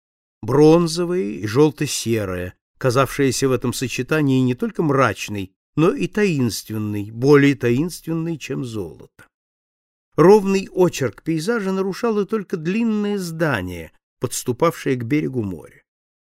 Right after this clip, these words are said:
Самое удивительное в этом здании было то, что верхняя его часть, вся в бесчисленных окнах и широких трещинах, имела вид руины и на фоне угасающего заката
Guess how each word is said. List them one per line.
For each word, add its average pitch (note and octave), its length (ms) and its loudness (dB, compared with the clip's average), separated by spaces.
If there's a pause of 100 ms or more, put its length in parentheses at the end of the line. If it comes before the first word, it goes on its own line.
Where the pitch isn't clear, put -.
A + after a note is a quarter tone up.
(160)
Самое B2+ 360 2
удивительное A#2 680 -4
в G2 60 -8
этом G#2+ 200 -8
здании F#2+ 420 -8
было A2+ 220 -4
то, B3+ 200 -4
что - 160 -6
верхняя A2+ 640 -2
его F2+ 180 -8
часть, - 480 -6 (300)
вся C#3+ 260 4
в G2 80 -4
бесчисленных B2 800 -4
окнах C3 540 0
и B2 80 -10
широких A#2+ 500 -8
трещинах, F3+ 680 -8 (360)
имела F#3+ 320 4
вид F#3 260 -2
руины D#3+ 640 -4 (400)
и C#3 80 4
на D3 100 6
фоне C#3+ 300 2
угасающего B2 840 2
заката F3+ 540 -4